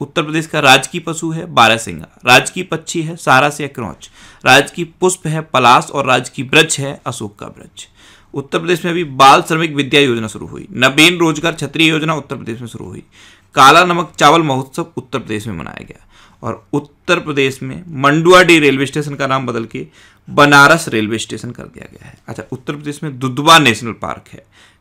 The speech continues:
कतरनिया घाट वाइल्डलाइफ सेंचुरी है और पीलीभीत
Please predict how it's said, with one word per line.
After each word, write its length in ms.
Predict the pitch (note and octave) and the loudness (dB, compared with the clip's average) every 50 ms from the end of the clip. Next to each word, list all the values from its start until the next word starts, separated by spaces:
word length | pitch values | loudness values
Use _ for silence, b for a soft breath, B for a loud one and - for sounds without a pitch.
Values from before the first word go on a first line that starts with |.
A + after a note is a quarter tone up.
| _ - | _ 0
कतरनिया 520 | D#3 D3+ D#3 E3 D#3+ D3+ D#3 E3+ F3+ F#3 | 0 0 2 0 0 2 2 2 2 2
घाट 280 | D#3+ C#3 C3+ C#3 C#3+ B2+ | 4 2 2 2 2 2
वाइल्डलाइफ 320 | B2 A#2 A2+ A#2 A#2+ A#2+ | 2 2 2 2 0 0
सेंचुरी 400 | - G#2+ F#2 E2+ G#2 F#2 F#2 F#2 | -2 -6 -10 -10 -10 -12 -12 -12
है 160 | G2 - - - | -14 -16 -10 -8
और 140 | - A#2+ B2 B2 _ _ _ _ _ - | -8 -8 -8 -10 _ _ _ _ _ 2
पीलीभीत 880 | D#3 D#3 D#3+ D#3 D#3+ F3 F3 F3 G2+ - C#3+ C3 C3+ C#3+ C#3 - - | 4 4 6 6 6 4 4 2 0 -2 -2 0 0 0 0 -4 -10